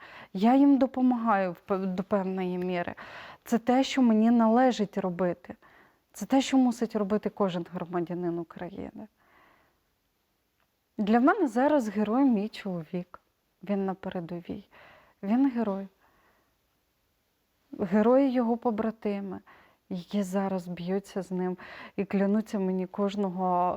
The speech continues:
разу, що вони бережуть його і захищають. Так. І ми домовилися з дітьми, що вони будуть для них писати офіційну подяку від головнокомандувачів Надії і Богдана.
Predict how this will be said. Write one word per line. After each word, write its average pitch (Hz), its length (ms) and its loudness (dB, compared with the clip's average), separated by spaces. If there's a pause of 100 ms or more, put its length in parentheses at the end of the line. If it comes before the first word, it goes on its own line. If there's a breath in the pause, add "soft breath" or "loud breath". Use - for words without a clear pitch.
(120)
разу, 202 360 0
що 190 460 -2
вони 185 260 -2
бережуть 196 600 -2
його 190 200 -2
і 185 40 -2
захищають. 175 880 -6 (600 loud breath)
Так. 185 360 -6 (760)
І 190 320 -2
ми 190 260 0
домовилися 214 640 0
з 180 60 -4
дітьми, 226 400 0
що 202 200 -6
вони 180 260 -4
будуть 196 540 -6 (320 loud breath)
для 185 280 -2
них 202 280 -4
писати 196 800 -4
офіційну 196 1080 -2
подяку 214 580 -2
від 185 420 -4
головнокомандувачів 190 1400 -2
Надії 190 840 -2
і 196 80 -4
Богдана. 180 760 -2